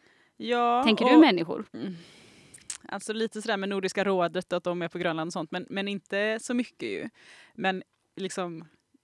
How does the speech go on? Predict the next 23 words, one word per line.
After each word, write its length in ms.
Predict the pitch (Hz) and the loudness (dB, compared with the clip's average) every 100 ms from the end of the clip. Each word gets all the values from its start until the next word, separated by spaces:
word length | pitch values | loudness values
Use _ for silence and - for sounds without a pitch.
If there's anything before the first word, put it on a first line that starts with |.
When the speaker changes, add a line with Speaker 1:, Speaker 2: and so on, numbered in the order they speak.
| - - _ _ - | -20 -20 _ _ -20
Speaker 1:
så 180 | - | -20
kanske 180 | - 185 | -14 -12
man 40 | 196 | -12
inte, 220 | - 190 | -12 -8
men 140 | 196 | -6
liksom 260 | 190 185 185 - | -4 -6 -10 -8
ur 260 | 196 190 185 | -6 -4 -4
ett 140 | 175 | -6
globalt 680 | 185 190 175 247 254 - - | -6 -4 0 2 2 -2 -16
klimatperspektiv 840 | - 214 202 - 190 185 - 285 247 | -8 -4 -4 -2 -6 -6 -6 -4 -4
så 200 | - 220 | -2 0
är 120 | 208 | 0
det 80 | 208 | 0
ju 60 | |
såklart 520 | 202 208 180 151 - - _ _ _ _ _ _ 208 | -8 -6 -4 -4 -8 -20 _ _ _ _ _ _ -6
isande, 760 | 185 - 165 160 160 160 156 - | -6 -4 -6 -6 -6 -6 -6 -10
liksom 480 | - 180 175 160 170 | -12 -10 -8 -8 -8
smältande 480 | - 190 170 170 | -4 -4 -4 -6
isar 300 | 170 - 160 | -6 -4 -6
och, 320 | 156 151 156 170 _ _ _ _ - _ _ _ - | -4 -4 -6 -8 _ _ _ _ -20 _ _ _ -20
eh, 260 | - - 175 | -16 -16 -14
som 300 | - 202 185 | -4 -4 -2
är 280 | 151 - | -6 -10